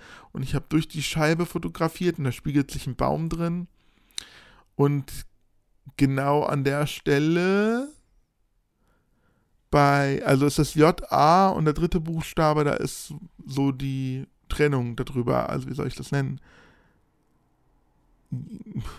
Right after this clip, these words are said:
Irgendwas mit, das ist aber kein,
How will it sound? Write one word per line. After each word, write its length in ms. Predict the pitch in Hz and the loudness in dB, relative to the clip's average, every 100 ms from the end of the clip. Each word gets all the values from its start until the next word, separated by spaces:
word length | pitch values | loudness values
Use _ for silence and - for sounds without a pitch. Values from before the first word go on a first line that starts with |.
| - - - _ _ _ _ _ _ _ _ _ _ _ _ _ - | -20 -20 -20 _ _ _ _ _ _ _ _ _ _ _ _ _ -2
Irgendwas 440 | 151 165 143 139 | 0 2 0 0
mit, 140 | 135 127 - _ _ _ _ _ _ _ _ _ _ - | -4 -6 -10 _ _ _ _ _ _ _ _ _ _ -10
das 300 | 123 - - | -8 -8 -10
ist 200 | 135 143 | -6 -2
aber 180 | 139 135 | 0 -2
kein, 400 | - 131 131 | -2 -4 -4